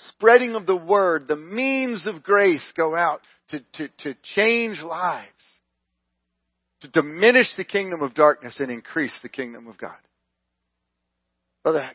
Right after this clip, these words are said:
give us a vision, give us a, a, a, a mission,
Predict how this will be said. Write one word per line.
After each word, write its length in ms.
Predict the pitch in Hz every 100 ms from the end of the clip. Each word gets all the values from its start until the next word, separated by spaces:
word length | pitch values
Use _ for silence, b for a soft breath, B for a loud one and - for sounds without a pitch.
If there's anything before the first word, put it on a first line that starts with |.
| _
give 160 | - 220
us 100 | 233 160
a 80 | 123 120 -
vision, 500 | 208 196 180 135 123
give 120 | 156
us 120 | 151 156
a, 200 | 139 143
a, 20 |
a, 360 | 147 135 127 147
a 40 |
mission, 680 | 123 143 175 190 - 151